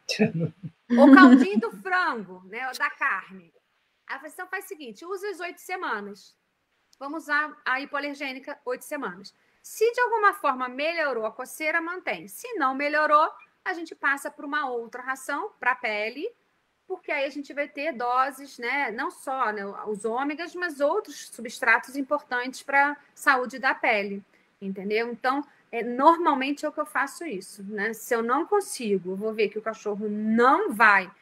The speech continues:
Speaker 2: ficar só na hipoalergênica, eu até tento oito semanas pra ver se com a hipoalergênica, de alguma forma, diminuiu o prurido, não fecho o diagnóstico, mas se contribuiu pra diminuir o prurido, vou manter essa.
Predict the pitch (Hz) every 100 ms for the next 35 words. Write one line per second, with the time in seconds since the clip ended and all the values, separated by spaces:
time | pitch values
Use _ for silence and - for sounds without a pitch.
0 | _ _ _ - 240 233 196 202 - 254
1 | 269 294 254 214 220 208 202 196 254 302
2 | 226 202 202 - _ _ 226 233 294 311
3 | _ - 277 277 285 392 - - 233 240
4 | - - 220 208 202 202 - 220 208 214
5 | 220 - 262 277 277 254 247 233 208 196
6 | 202 214 196 220 262 262 254 - 208 202
7 | 196 233 262 254 233 220 202 285 269 240
8 | 240 339 508 - 214 - - 269 254 285
9 | 294 185 - - 208 - - - 240 208
10 | 220 247 240 220 233 240 247 262 269 349
11 | 349 403 359 339 359 392 427 - - 202